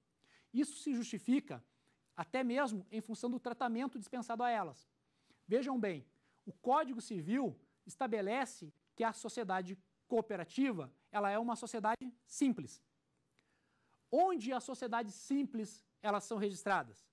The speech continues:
As sociedades simples são registradas no registro público de pessoas jurídicas. No entanto, no caso das cooperativas, elas não serão registradas no registro ci-, civil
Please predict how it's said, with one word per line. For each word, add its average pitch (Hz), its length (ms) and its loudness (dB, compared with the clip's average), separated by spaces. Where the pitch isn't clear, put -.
As 170 160 -6
sociedades 190 340 -6
simples 277 500 -2
são 208 140 -6
registradas 202 460 -2
no 233 60 -4
registro 214 380 -4
público 269 600 0
de 247 80 -2
pessoas 208 320 -2
jurídicas. 208 540 -2
No 233 240 6
entanto, 277 640 2
no 208 320 2
caso 240 460 0
das 190 240 0
cooperativas, 185 800 -2
elas 214 260 0
não 285 240 2
serão 294 280 0
registradas 247 720 0
no 214 120 0
registro 226 480 -2
ci-, - 200 -16
civil 247 520 0